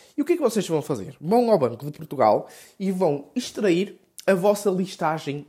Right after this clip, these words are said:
de, de dívidas. Vocês podem, eh, ir ao Banco de Portugal, vocês podem, com uma simples pesquisada, vocês re-, reparam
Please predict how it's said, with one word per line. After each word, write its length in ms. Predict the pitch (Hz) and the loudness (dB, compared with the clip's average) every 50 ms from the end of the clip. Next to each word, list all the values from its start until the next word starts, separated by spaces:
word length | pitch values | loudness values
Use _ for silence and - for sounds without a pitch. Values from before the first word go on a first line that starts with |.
| _ _ | _ _
de, 760 | - 147 131 139 135 135 135 131 131 - - - 165 165 - - | -16 -12 -8 -4 -2 -2 -2 -4 -6 -10 -12 -12 -12 -12 -10 -6
de 300 | 160 147 139 135 143 139 | -6 -6 -6 -4 -8 -6
dívidas. 500 | 127 110 95 98 107 - 82 - - - - - - _ - | -6 -8 -8 -10 -12 -12 -12 -16 -18 -20 -20 -20 -20 _ -6
Vocês 200 | 151 156 180 165 | -4 -2 -2 -2
podem, 580 | 165 - 185 180 180 185 185 185 180 175 170 - - | 4 4 4 6 6 2 0 0 -2 -2 -4 -4 0
eh, 280 | - 175 170 165 160 - | 4 8 8 8 8 8
ir 140 | 175 185 165 | 6 4 4
ao 80 | 160 | 4
Banco 240 | 156 165 160 156 - | 4 2 0 -2 -6
de 60 | 160 | -12
Portugal, 520 | - - 160 160 175 170 190 196 196 196 190 | -12 -12 -10 -8 -4 0 2 2 2 2 2
vocês 300 | 180 180 170 175 180 - | 0 -2 -4 -4 -6 -6
podem, 340 | - 214 202 208 214 214 214 - - _ _ _ | -4 -2 -2 -2 -4 -4 -8 -10 -20 _ _ _
com 120 | - 262 | -2 0
uma 160 | 254 254 262 | 2 2 0
simples 500 | 247 - - 254 254 247 254 233 185 - | 0 -2 -4 -6 -6 -6 -6 -8 -8 -10
pesquisada, 580 | - - - - - 202 175 170 185 185 180 185 | -12 -16 -14 -8 -6 -4 -2 0 0 0 0 0
vocês 400 | 170 180 180 - 190 180 165 160 - _ _ _ _ _ _ _ - | -2 -4 -6 -2 -2 -2 -4 -4 -12 _ _ _ _ _ _ _ -14
re-, 240 | - - - - 175 | -14 -12 -8 -6 -4
reparam 640 | 175 196 175 170 - 185 185 185 185 185 185 185 | -2 -2 -2 2 4 4 4 4 2 0 -2 -4